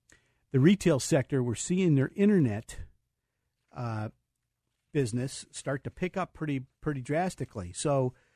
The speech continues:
these guys are getting smarter, and, uh, you know, Amazon's gonna have some competition, although they're very good. Uh, I, I think Amazon's looking at, uh, I mean, I think the government's looking at Amazon, my humble opinion. I know they're looking at Facebook.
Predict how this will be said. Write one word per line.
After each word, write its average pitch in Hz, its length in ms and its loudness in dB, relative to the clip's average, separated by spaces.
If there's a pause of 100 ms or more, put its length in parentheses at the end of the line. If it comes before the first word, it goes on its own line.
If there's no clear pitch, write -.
(220)
these 147 140 -2
guys 185 240 2
are 165 40 -2
getting 160 200 -2
smarter, 165 680 0
and, 135 400 0
uh, 135 100 0
you 151 120 -2
know, 139 80 0
Amazon's 147 480 0
gonna 135 160 0
have 135 180 2
some 120 140 -2
competition, 131 580 2
although 113 240 2
they're 110 140 -2
very 117 260 0
good. 139 460 2 (560)
Uh, 120 280 0 (140)
I, 143 280 -2
I 147 140 0
think 135 200 0
Amazon's 123 800 0
looking 131 300 6
at, 117 240 0
uh, 110 260 2 (320)
I 120 240 -10
mean, 117 140 -2
I 135 80 2
think 160 140 2
the 135 60 0
government's 135 440 6
looking 107 260 0
at 107 60 -2
Amazon, 104 420 -2
my 117 260 0
humble 107 200 -2
opinion. 110 280 -2
I 110 60 -2
know 127 160 2
they're 147 140 0
looking 113 200 -2
at 104 80 -4
Facebook. 139 420 -4